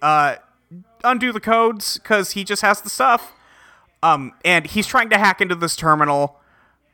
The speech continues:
uh, and they cannot guess the password, 'cause Terrence has changed the password, uh, since Jerry made it. Um, they each take turns guessing what the password is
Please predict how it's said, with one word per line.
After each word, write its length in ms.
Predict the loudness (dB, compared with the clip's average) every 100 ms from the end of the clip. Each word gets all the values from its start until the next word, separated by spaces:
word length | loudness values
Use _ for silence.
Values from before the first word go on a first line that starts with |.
| _ -2
uh, 300 | 0 0 -2
and 280 | 0 0 -2
they 260 | -4 0 0
cannot 480 | 0 0 2 0
guess 240 | 0 0 0
the 80 | 0
password, 580 | 2 0 0 0 0
'cause 200 | -2 -6
Terrence 460 | -4 0 2 2 2
has 180 | 0 -2
changed 500 | -6 -2 -2 -4 -8
the 80 | -10
password, 840 | -2 2 2 0 -4 -8 -8 -10 -12 -20 -20 -20 _ _
uh, 340 | 2 4 2 0
since 400 | -4 -4 -6 -10
Jerry 340 | -2 0 2
made 220 | 2 2 0
it. 160 | -4 _ _ _ _ _ _ _ _ _ _ _
Um, 240 | 0 0 0
they 120 | -2
each 320 | 0 -4 -6 -2
take 240 | -2 -2
turns 340 | -2 -2 -2
guessing 360 | 0 -2 -2 -4
what 140 | -4 -4
the 60 |
password 460 | 0 0 0 -6 -8
is 360 | -8 -10 -12